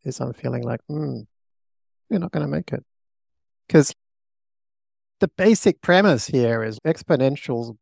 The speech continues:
growth in capabilities. And, uh, we're, no, they're hitting the wall.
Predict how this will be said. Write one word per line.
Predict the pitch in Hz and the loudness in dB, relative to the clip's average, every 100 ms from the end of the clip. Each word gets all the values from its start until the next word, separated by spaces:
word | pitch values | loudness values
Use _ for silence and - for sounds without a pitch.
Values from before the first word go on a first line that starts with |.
| - | -6
growth | 131 127 131 - | 0 0 0 -6
in | 110 | -6
capabilities. | 127 127 117 113 123 120 139 - - _ _ _ _ _ _ _ _ _ _ _ _ _ _ - | -6 -6 -6 -8 -8 -12 -16 -18 -20 _ _ _ _ _ _ _ _ _ _ _ _ _ _ 0
And, | 139 123 120 120 | 2 2 2 -2
uh, | |
we're, | 113 123 - 165 _ _ _ _ _ _ _ _ | 0 -2 -4 -12 _ _ _ _ _ _ _ _
no, | 98 120 170 - _ - | -4 -2 -2 -6 _ -6
they're | 120 117 | -2 0
hitting | 131 139 120 | 0 -2 -4
the | |
wall. | 113 120 202 104 | -2 0 0 -2